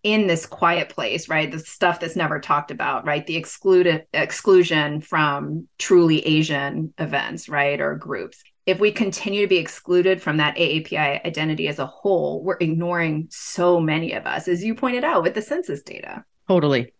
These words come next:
Speaker 2: I think that's why this episode is also a sneak preview of some of the themes that we're gonna be discussing way more in depth in the fall,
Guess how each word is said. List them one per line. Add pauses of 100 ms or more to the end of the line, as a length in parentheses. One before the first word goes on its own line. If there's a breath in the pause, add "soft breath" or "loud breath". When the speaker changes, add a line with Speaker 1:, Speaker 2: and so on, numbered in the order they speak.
Speaker 2:
I
think
that's
why
this
episode
is
also
a
sneak
preview
of (380 loud breath)
some
of
the
themes
that
we're
gonna
be
discussing
way
more
in
depth
in
the
fall,